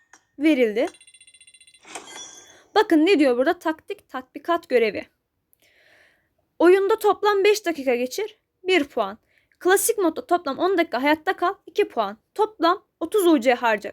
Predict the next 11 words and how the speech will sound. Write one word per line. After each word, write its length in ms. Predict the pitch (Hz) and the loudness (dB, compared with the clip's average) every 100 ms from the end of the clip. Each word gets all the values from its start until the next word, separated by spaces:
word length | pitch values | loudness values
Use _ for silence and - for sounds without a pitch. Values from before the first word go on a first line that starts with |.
| - | -8
Üç 260 | 392 - - | -6 -6 -4
puan. 280 | 285 330 - _ _ _ | -4 -4 -10 _ _ _
Herhangi 520 | - 339 339 466 453 370 | 2 2 4 4 4 4
bir 100 | 311 | 2
modda 360 | 285 285 277 | 0 -4 -8
toplam 460 | - 370 311 262 254 | -8 -6 -4 -4 -2
dört 220 | 381 - | -2 -2
düşman 300 | 311 269 240 | -8 -6 -6
öldür. 320 | 214 202 214 - | -6 -8 -10 -2
Dört 320 | 392 370 _ | 0 -2 _
puan. 200 | 269 | -8